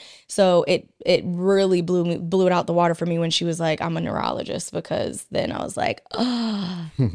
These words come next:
Speaker 1: that's amazing." And then she also believes in God. So it was, like, the perfect combination of science and, and faith for me, because I didn't want someone who was super religious and didn't think of the logical, scientific aspects of, like, how our brain works. And then I didn't want someone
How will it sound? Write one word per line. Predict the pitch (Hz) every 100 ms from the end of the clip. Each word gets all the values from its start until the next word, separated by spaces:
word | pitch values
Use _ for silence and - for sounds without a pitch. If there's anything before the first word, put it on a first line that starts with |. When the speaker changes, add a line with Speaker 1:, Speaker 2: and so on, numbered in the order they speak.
| 95
Speaker 1:
that's | 185 180
amazing." | 233 208 185 180 185 185
And | 185
then | 180 175
she | - 185 180 175 170 -
also | 170 165 175 170
believes | 165 170 165
in | 165
God. | 170 165 175
So | 170 175
it | -
was, | 170 170
like, | 170 -
the |
perfect | - 190 180 170
combination | 180 170 170 170 - 165
of | 160 165
science | - - 165 165 165 160 -
and, | 165 165 160
and | 170 156
faith | - 165 165
for | - 165
me, | 165 170 - - - -
because | 180 175
I | 170
didn't | 170 180 151
want | 175 -
someone | 180 170 170
who | 165 170
was | 165 165 - _ _
super | - - 240 220 196
religious | 175 170 170 220 175 175 175 -
and | 180 175
didn't | 175 170 -
think | - 175
of | 175 160
the | 165 165 160
logical, | - 165 165 170 165 165
scientific | 160 160 160 160 196 180 170 165 -
aspects | 165 165 - 165 -
of, | 160
like, | - -
how | 107
our | 117
brain | 190 285 277
works. | 180 180 -
And | 180
then | 175
I | 170
didn't | 175
want | 170 -
someone | - 180 175